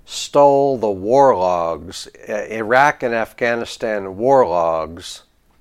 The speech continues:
and tr-, transferred them over to WikiLeaks. Doing that is technically a crime, but what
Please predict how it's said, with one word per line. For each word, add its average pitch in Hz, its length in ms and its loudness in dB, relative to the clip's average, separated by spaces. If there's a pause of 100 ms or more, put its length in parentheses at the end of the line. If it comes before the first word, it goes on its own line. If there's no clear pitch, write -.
(380)
and 107 540 -6
tr-, - 680 -18
transferred 127 680 -2
them 107 180 -4
over 104 260 -2
to 107 160 -10
WikiLeaks. 92 920 -10 (1400)
Doing 156 380 2
that 123 280 4
is 110 220 -8
technically 131 760 -2
a 95 100 -4
crime, 131 840 -2
but 107 480 -4
what 123 280 0